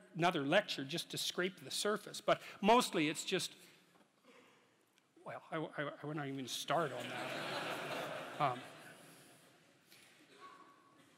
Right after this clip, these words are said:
final rule. It's called Pet a Cat When You Encounter One on the Street. And it's, it's a very, it's the most personal chapter in the book. It's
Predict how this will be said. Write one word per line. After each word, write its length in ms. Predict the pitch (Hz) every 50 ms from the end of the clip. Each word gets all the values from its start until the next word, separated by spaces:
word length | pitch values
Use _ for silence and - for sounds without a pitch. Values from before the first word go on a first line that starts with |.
| - - -
final 300 | - 190 202 185 165 151
rule. 240 | 147 143 - - - - - - - - _ _ _ _ _ _ _ _ _ _ _ _ _ _ _ - -
It's 100 | 156 -
called 240 | - 156 143 139 143
Pet 180 | - 196 214
a 60 | 185
Cat 360 | 175 - - 196 185 170 170 196
When 140 | 170 151 165
You 100 | 175 160
Encounter 400 | 143 - - - 160 151 143 156
One 180 | 160 143 139 135
on 120 | 139 147
the 60 | 156 -
Street. 300 | - - 220 175 156 165 -
And 140 | 160 175
it's, 300 | 190 190 185 - - - - - - - - - - _ _
it's 140 | 220 214 -
a 40 | 262
very, 240 | 233 294 294 277 240
it's 160 | 220 - -
the 80 | 247
most 280 | 240 277 302 277 - -
personal 580 | - 269 285 254 - - 226 180 151 127 123 - - - - _ _ _ _ _ _ _ _ _ _ _ _ _ _ -
chapter 400 | - 208 175 151 - - - 160
in 80 | 139
the 60 | 131
book. 240 | 127 127 151 143 -
It's 180 | - - -